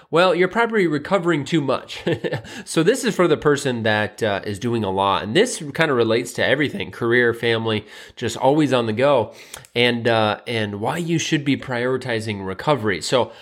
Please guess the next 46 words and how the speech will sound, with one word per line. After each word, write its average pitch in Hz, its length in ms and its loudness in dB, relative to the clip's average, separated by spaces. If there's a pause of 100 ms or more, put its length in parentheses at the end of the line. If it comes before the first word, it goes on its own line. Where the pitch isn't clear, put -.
(140)
I'm 208 180 2
gonna 214 180 2
go 135 360 4
over 127 300 2
today 104 520 0 (300)
different 143 320 0
things 123 320 -2
that 117 200 0
you 160 260 0
need 175 220 2
to 135 120 -6
do 123 600 2 (140)
so - 180 0
that 147 200 2
you 143 80 -2
get 135 220 0
proper 117 360 -4
recovery, 113 500 0
because 113 380 -4
proper 120 320 2
recovery 135 540 0
will 143 480 2
improve 120 420 -4
your 110 120 0
results. 127 480 2
It'll 120 200 0
lead 120 260 -2
to 104 100 -6
happiness. 110 640 0
So - 260 -2
many 175 380 0 (260)
phenomenal 127 640 2
benefits 127 480 0
that 117 160 0
I 110 80 2
want 107 320 0
you 120 100 -2
to 113 80 -2
have 101 360 -2
as 101 260 -6
a 101 80 -2
listener 95 520 -4
of 95 280 -12
mine. 92 280 -4
But 101 160 -4
first, - 500 2